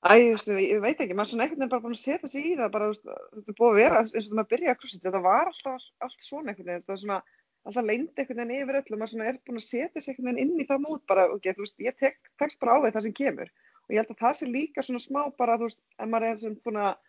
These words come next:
alast upp í íþróttum og svona, eitthvað svona og maður þarf bara, stundum þarftu bara að taka instant ákvarðanir, þú veist, þú þarf bara að bregðast við og hérna, þú veist, þetta er bara, þú veist, að spila fótbolta, þú veist, liðið skiptir um, hérna, einhverja hérna,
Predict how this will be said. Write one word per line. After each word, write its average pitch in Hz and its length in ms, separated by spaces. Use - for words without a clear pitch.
alast 220 300
upp 247 160
í 208 80
íþróttum 196 300
og 170 80
svona, - 100
eitthvað 180 300
svona 147 100
og 160 80
maður 180 160
þarf 226 160
bara, 240 220
stundum 330 240
þarftu 294 240
bara 208 160
að - 80
taka 208 380
instant 226 320
ákvarðanir, 156 560
þú 202 80
veist, - 80
þú 202 140
þarf 233 100
bara 240 140
að - 80
bregðast 226 260
við 151 160
og 202 120
hérna, 196 280
þú - 80
veist, 208 160
þetta 202 160
er 196 80
bara, 180 80
þú 185 80
veist, 196 100
að 190 60
spila 190 160
fótbolta, 214 400
þú 170 160
veist, - 160
liðið 196 200
skiptir 196 360
um, 180 80
hérna, 180 440
einhverja 180 320
hérna, 180 320